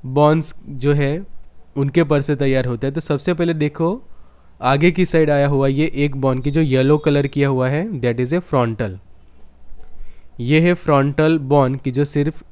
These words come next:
एक ही है, ओसिपिटल भी एक ही है कि जो पीछे की ओर है, देखिए आप ये वाला ओसिपिटल की उसकी भी संख्या एक ही है। फिर इथमोइड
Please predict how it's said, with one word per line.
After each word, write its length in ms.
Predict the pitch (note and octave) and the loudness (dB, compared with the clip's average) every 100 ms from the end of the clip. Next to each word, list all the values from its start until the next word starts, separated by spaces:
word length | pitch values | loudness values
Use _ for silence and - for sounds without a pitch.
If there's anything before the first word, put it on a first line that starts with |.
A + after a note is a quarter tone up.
| - | -4
एक 180 | C#3 C#3+ | -4 0
ही 140 | E3 | 0
है, 280 | D#3+ D#3 G#3 - - - - - - - - - - - | 2 0 -4 -10 -10 -10 -10 -20 -20 -18 -18 -18 -18 0
ओसिपिटल 680 | C#3+ C#3+ F3 E3 C#3 D#3 D3+ | 2 4 2 4 2 4 2
भी 140 | E3 | 2
एक 220 | D3+ C#3+ - | 0 -2 -2
ही 60 | D#3+ | -2
है 120 | D#3+ | 0
कि 100 | D3 | -2
जो 120 | D3 | -2
पीछे 360 | C#3+ B2 - C#3 | -2 -4 -4 -4
की 140 | D3 | 0
ओर 180 | C#3+ C3+ | 0 0
है, 140 | D3 | -2
देखिए 400 | B2+ A#2+ C3 B2 | -4 -4 -4 -2
आप 200 | C#3+ F#3 C#3 | -2 -4 -6
ये 140 | B2 | -4
वाला 340 | A#2 A#2 D3+ A3+ - - - - - - - | -4 -2 -2 -2 -8 -18 -18 -18 -14 -6 2
ओसिपिटल 720 | D3 D3+ A2 A#2 A2 G2+ G#2+ - | 2 2 0 -2 -2 -6 -8 -10
की 480 | - B2 C3+ D#3 - | -8 -4 -2 -4 -6
उसकी 340 | C3 - - D3+ | -8 -6 -4 0
भी 140 | D#3 | 0
संख्या 400 | - C3 B2 D3 | -2 -4 -2 -4
एक 220 | B2+ A#2+ - | -2 -4 -2
ही 80 | D#3 | -2
है। 240 | C#3 D3 - - - - - - - | -2 -6 -8 -8 -10 -14 -14 -12 -2
फिर 260 | D#3 D#3 C#3+ | -2 -2 -6
इथमोइड 540 | C#3 D3+ C#3+ A2 | -4 0 2 2